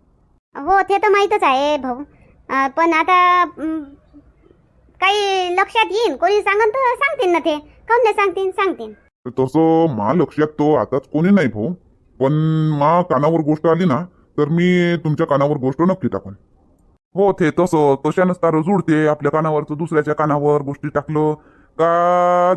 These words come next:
Speaker 2: जमते. आता तुमच्या पोराच्या वेळेस मा सख्खा मित्र दगडू भाऊ, त्यानं मला सांगितलं, पाहायला आलो तर होऊनच गेलं,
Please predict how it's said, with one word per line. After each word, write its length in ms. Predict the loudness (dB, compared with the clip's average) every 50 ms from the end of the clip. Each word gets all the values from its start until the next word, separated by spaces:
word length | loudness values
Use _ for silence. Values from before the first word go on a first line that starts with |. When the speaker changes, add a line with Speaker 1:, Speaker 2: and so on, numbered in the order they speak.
| 0 0
Speaker 2:
जमते. 360 | 0 0 2 2 2 2 2 0 -2 -4 -10 _ _ _ _ -20 _ _ _ _ _ -10 -8
आता 200 | -2 0 0 0
तुमच्या 320 | 2 2 2 2 2 2
पोराच्या 360 | 0 2 2 2 2 2 2
वेळेस 320 | 2 2 2 2 0 -2 -6 _ _ _ -6
मा 300 | -2 0 2 2 2 2
सख्खा 280 | 0 -2 -4 -2 0
मित्र 320 | 0 0 0 -2 -2 -2 -2 -2 -4 _ _ _ -8
दगडू 280 | -4 -2 -2 0 0 0
भाऊ, 200 | 0 0 -2 -2 -4 -12 _ _ _ _ _ -2
त्यानं 160 | 0 2 2
मला 200 | 2 2 2 0
सांगितलं, 520 | 0 0 0 0 -2 -4 -2 -2 -2 -2 -4 -8 _ _ _ _ _ -20 -20 -18 -16 -8 -4
पाहायला 340 | -2 0 2 2 2 2 2
आलो 140 | 2 2 0
तर 400 | 2 2 4 4 4 4 4 4
होऊनच 280 | 2 2 0 0 -2 -2
गेलं, 260 | -2 -2 -2 -2 -4